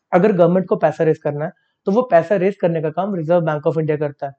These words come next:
गवर्नमेंट अपनी सिक्योरिटीज देता है, गवर्नमेंट को पैसा चाहिए, डेट चाहिए। अगर आपको डेट चाहिए, आप एक कंपनी चला रहे हैं, तो डिबेंचर्स वगैरह आप इशू करते हैं ना, डिबेंचर सिक्योरिटी है, बॉन्ड इशू, सिक्योरिटी है, आप इशू करते हैं, लोगों से पैसा ले लेते हैं और फिर वापस करना पड़ता है जो भी ड्यूरेशन होता है उस,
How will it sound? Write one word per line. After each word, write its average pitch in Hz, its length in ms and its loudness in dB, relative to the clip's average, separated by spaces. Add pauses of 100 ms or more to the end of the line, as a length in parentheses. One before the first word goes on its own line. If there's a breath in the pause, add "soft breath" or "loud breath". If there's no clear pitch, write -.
(280)
गवर्नमेंट 170 300 6
अपनी 170 180 2
सिक्योरिटीज 165 480 0
देता 190 240 0
है, 220 60 -6 (400)
गवर्नमेंट 160 300 2
को 196 80 -4
पैसा 170 260 2
चाहिए, 185 140 0
डेट 185 280 0
चाहिए। 208 160 2 (300 loud breath)
अगर 208 300 0
आपको 220 300 0
डेट 214 200 2
चाहिए, 165 200 -2
आप 160 140 0
एक 185 100 -10
कंपनी 175 360 -2
चला 151 220 -2
रहे 147 120 -8
हैं, 185 60 -14 (240)
तो 277 80 2
डिबेंचर्स 214 520 2
वगैरह 233 240 2
आप 226 120 2
इशू 240 180 -2
करते 214 220 -2
हैं 240 60 0
ना, 349 100 -4 (100)
डिबेंचर 170 360 2
सिक्योरिटी 202 500 0
है, 233 80 2
बॉन्ड 185 340 4
इशू, - 180 -6 (240)
सिक्योरिटी 196 500 2
है, 220 100 0 (320)
आप 151 200 4
इशू 170 160 0
करते 226 300 2
हैं, 240 60 2
लोगों 165 220 4
से 160 120 -6
पैसा 156 240 2
ले 220 120 4
लेते 214 240 2
हैं 220 100 -2 (300 loud breath)
और 185 100 4
फिर 185 140 0
वापस 175 280 4
करना 214 240 2
पड़ता 202 260 0
है 214 80 2
जो 185 140 4
भी 196 140 4
ड्यूरेशन 175 380 2
होता 190 200 2
है 196 60 8
उस, - 240 -6